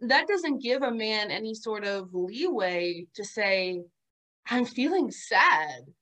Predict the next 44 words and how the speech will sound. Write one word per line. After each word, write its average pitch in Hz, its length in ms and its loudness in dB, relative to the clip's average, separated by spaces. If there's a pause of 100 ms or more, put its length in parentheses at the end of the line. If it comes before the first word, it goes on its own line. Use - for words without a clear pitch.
(320)
I'm 233 140 0
feeling 254 400 -2
hurt. 233 340 0
My 190 120 -6
feelings 254 480 -4
are 262 240 -4
hurt," - 420 -6
you 214 220 -4
know, 196 420 0 (300)
or, 233 280 6
"I 254 160 2
need 294 180 2
a 269 60 0
hug," 277 360 -4 (560)
or 214 400 4
anything 302 300 -2
along 190 200 0
those 240 240 -6
lines. 180 320 -2
And 202 140 -8
they're 294 160 -8
just 262 240 -6
as 175 160 -16
human 196 320 -8
as 170 120 -8
anyone 208 360 -8
else, 233 640 -8 (420)
you 233 180 2
know, 220 280 2
and 208 140 -4
having 214 400 0
that 190 200 -2
physical 196 760 -4
sensitivity 202 1000 -10 (320)
is 220 140 -4
definitely 214 340 -2
needed. 196 640 -4
But 202 260 -4
when 208 160 -4
they 196 160 -6
say 208 560 -2
to 214 100 -14
certain 180 400 -8
women, 175 520 -8